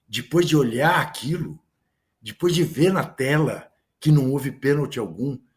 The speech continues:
que se houve alguma coisa foi falta do jogador do Santos, que se atira no jogador de Go-, do Goiás, realmente,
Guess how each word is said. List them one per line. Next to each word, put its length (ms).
que 80
se 120
houve 180
alguma 460
coisa 360
foi 160
falta 380
do 100
jogador 400
do 100
Santos, 480
que 100
se 140
atira 760
no 100
jogador 460
de 80
Go-, 240
do 180
Goiás, 380
realmente, 600